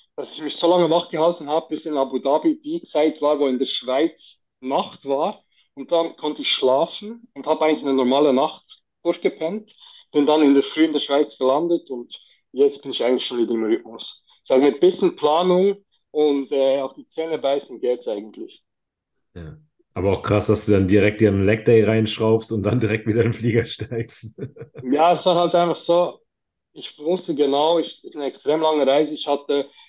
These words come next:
Speaker 1: ähm, zwei Tage vorher den Wettkampf, ich hab über dreitausend Gramm Carbs geladen, hab extrem viel Salz im System, ich trink viel, das Wasser wird kommen, also muss ich's rausprü-, äh, rausprügeln.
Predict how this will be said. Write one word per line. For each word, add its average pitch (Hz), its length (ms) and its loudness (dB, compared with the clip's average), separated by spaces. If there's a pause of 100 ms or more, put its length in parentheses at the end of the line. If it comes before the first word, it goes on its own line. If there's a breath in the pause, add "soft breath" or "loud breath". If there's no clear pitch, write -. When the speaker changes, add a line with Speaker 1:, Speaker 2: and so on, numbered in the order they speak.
(120)
Speaker 1:
ähm, 131 640 -4 (720)
zwei 147 220 0
Tage 147 220 0
vorher 151 200 2
den 143 220 0
Wettkampf, 143 500 -2
ich - 160 -16
hab 135 220 -4
über 143 200 -4
dreitausend 143 640 0
Gramm 143 180 -2
Carbs 143 360 -4
geladen, 143 560 2 (240 soft breath)
hab 139 160 -2
extrem 139 400 0
viel 151 100 2
Salz 139 380 -2
im 156 80 -12
System, 143 420 0
ich 135 160 -6
trink 156 300 -2
viel, 151 400 2 (160)
das - 180 -18
Wasser 139 320 -4
wird 135 220 2
kommen, 170 440 -2 (380 soft breath)
also 135 220 2
muss 139 200 -4
ich's - 160 -12
rausprü-, 131 580 0
äh, 127 200 -2
rausprügeln. 117 720 -4